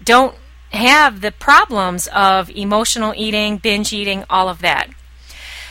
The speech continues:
You also learned today that the quickest and easiest way to get to the place that you want to go, to get to the place where you are completely free of the emotional eating, binge eating, all of those hassles, all of those struggles,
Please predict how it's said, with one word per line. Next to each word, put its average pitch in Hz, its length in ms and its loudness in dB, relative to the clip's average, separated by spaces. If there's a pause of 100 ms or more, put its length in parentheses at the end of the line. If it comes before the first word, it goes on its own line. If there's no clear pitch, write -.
(360)
You 294 140 2
also 359 360 8
learned 254 280 2
today 196 560 0
that 202 240 0
the 220 80 -6
quickest 381 420 0
and 320 80 -2
easiest 254 480 -2
way 190 520 0
to 214 200 -2
get 269 400 2
to 381 100 -6
the 359 100 -8
place 285 340 -2
that 240 100 -10
you 226 120 -8
want 233 280 2
to 233 60 -10
go, 208 340 0
to 156 80 -6
get 269 300 2
to 381 120 -4
the 370 80 -4
place 277 420 -2
where 226 100 -4
you 208 160 -4
are 208 100 4
completely 269 720 -6
free 247 600 0 (120)
of 254 260 6
the 226 160 -8
emotional 247 600 -2
eating, 233 400 -4
binge 262 380 -2
eating, 220 360 -2
all 294 240 4
of 349 140 -4
those 240 420 -2 (400)
hassles, 240 680 2
all 254 240 4
of 254 60 -6
those 254 200 -2
struggles, 208 800 0